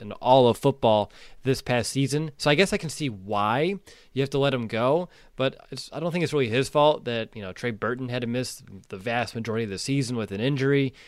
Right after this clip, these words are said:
They had to give him Adam Shaheen to work with,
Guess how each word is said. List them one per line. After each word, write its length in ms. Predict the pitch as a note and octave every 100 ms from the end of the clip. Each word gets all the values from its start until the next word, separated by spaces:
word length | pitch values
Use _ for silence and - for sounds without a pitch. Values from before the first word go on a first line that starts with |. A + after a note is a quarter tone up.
| - _ _ _
They 120 | G#2+
had 160 | A2 B2+
to 60 | A#2
give 140 | A#2+
him 140 | A2 G#2
Adam 280 | A2+ B2+ A2
Shaheen 480 | - F2+ C#3+ D3+
to 80 | C#3+
work 320 | C3+ C#3+ C#3
with, 360 | C#3 C#3 C#3 C3+